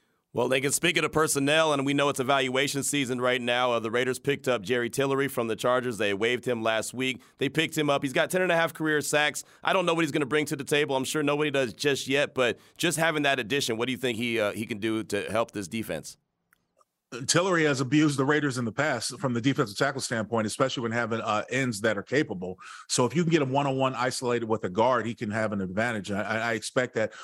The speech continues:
Speaker 2: when they try to go to their pass package or their pass defense package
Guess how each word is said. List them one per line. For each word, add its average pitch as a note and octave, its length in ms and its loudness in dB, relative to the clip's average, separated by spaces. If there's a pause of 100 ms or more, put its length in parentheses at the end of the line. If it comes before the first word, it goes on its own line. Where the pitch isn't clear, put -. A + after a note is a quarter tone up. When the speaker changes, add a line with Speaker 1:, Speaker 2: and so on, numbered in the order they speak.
(100)
Speaker 2:
when A#2 120 0
they A2+ 120 2
try C3+ 260 0
to C3 60 -6
go B2 180 0
to A#2+ 120 -6
their G#2 140 0
pass B2+ 320 -2
package G#2 480 -4 (240)
or A2+ 80 2
their A2+ 80 4
pass C3+ 320 -2
defense G#2+ 320 -4
package A2 420 -4